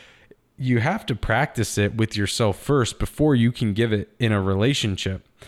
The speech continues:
And so for all my guys out there that are either in rocky relationships or looking, or in new relationships even, uh, and, and fuck, everybody, everybody in relationships,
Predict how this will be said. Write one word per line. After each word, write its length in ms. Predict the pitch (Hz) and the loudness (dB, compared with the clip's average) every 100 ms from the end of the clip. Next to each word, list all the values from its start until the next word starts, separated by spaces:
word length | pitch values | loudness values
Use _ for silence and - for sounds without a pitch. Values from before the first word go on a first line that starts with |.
| - - - | -20 -20 -6
And 120 | 113 110 | -4 0
so 180 | 131 | -2
for 180 | 117 127 | 0 2
all 100 | 135 | 2
my 140 | 139 123 | 2 2
guys 340 | 123 165 139 | 2 2 2
out 220 | 117 107 | 0 2
there 220 | 117 117 | 2 2
that 160 | 113 110 | 4 4
are 200 | 110 107 | 4 2
either 300 | 117 117 113 | 2 2 2
in 160 | 107 101 | 2 2
rocky 360 | 113 123 127 | 0 0 0
relationships 840 | 123 123 120 110 117 - 120 117 - | 0 2 2 0 -2 0 -2 -2 -4
or 60 | |
looking, 540 | 101 101 123 123 117 113 | -6 -4 -2 0 0 0
or 180 | 110 98 | -2 0
in 220 | 107 104 | 0 2
new 160 | 123 240 | 2 2
relationships 800 | 208 101 98 - 98 104 98 107 | 0 0 -2 -4 -6 -8 -6 -2
even, 300 | 101 120 156 - - - - | 0 0 -4 -12 -20 -14 -6
uh, 60 | |
and, 440 | - 180 143 87 - | -2 0 0 -4 -8
and 180 | 110 | -8
fuck, 280 | - 151 110 | -4 -4 -4
everybody, 480 | 165 180 113 98 98 - | -2 0 0 -2 -4 -4
everybody 300 | 180 180 175 | 0 2 4
in 100 | 175 | 4
relationships, 640 | 156 165 135 107 92 - | 4 2 2 -2 -2 -6